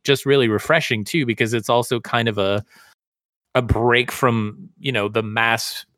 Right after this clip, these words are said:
massive amounts of, of big, eh, quote unquote, big movies, if you wanna call them that, that are comic book movies. And so, like, it is kind of refreshing to get something that's different. So I,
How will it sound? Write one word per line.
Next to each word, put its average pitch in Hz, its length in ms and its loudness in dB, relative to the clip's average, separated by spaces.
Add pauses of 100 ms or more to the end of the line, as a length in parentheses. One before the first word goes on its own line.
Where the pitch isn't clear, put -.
(300)
massive 120 560 0
amounts 107 400 0
of, 101 240 -2
of 95 220 -6
big, 120 340 2
eh, 135 220 0
quote 131 240 0
unquote, 110 340 0
big 117 180 2
movies, 110 360 2
if 98 80 -8
you 104 80 -2
wanna 101 120 -2
call 123 220 0
them 110 140 0
that, 95 220 0
that 104 120 2
are 98 140 4
comic 180 420 0
book 104 180 0
movies. 104 520 0 (360)
And 151 120 -2
so, 196 100 4
like, 196 160 2
it 240 100 -2
is 320 140 -2
kind 143 240 0
of 117 80 -2
refreshing 110 480 0
to 120 100 -4
get 117 220 0
something 110 360 -2
that's 104 120 -2
different. 110 320 -2
So 123 220 0 (280)
I, 214 160 0